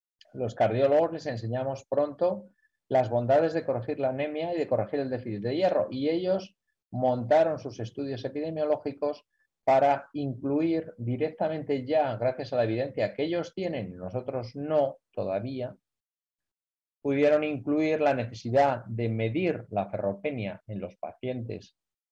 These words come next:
con fallo cardíaco y de corregir esa ferropenia, eh, con agente, eh, con, con hierro intravenoso.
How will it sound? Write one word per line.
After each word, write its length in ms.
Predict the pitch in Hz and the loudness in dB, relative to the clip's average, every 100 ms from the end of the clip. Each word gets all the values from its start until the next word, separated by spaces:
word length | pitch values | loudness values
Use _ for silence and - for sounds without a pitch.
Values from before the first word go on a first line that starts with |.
| _ _ _ | _ _ _
con 440 | - 131 123 101 - | 2 4 4 0 -8
fallo 380 | - 131 139 123 | 2 4 6 4
cardíaco 720 | 127 120 147 170 156 143 220 - _ _ _ | 4 4 2 0 0 -2 -4 -10 _ _ _
y 340 | 180 190 185 - - _ _ | -4 -2 -2 -6 -14 _ _
de 180 | 123 131 | -4 -2
corregir 640 | 131 135 131 117 156 156 - | 4 4 4 0 -2 -4 -8
esa 200 | 120 127 | -4 -2
ferropenia, 720 | 131 135 127 139 131 127 131 _ _ _ _ _ _ _ - | 0 0 -2 -4 -4 -6 -10 _ _ _ _ _ _ _ -4
eh, 400 | 117 110 107 101 | 0 0 0 0
con 440 | 120 117 120 117 | 4 4 4 0
agente, 720 | 107 - 104 101 107 104 - _ | -4 -2 -4 0 0 0 -4 _
eh, 540 | 107 104 101 98 98 98 | -4 -2 0 0 -2 0
con, 320 | 110 104 101 | -2 -2 -4
con 220 | 110 104 | -2 -2
hierro 320 | 104 113 90 | 2 2 2
intravenoso. 600 | 90 82 - 104 101 - | -4 -12 -14 -18 -20 -20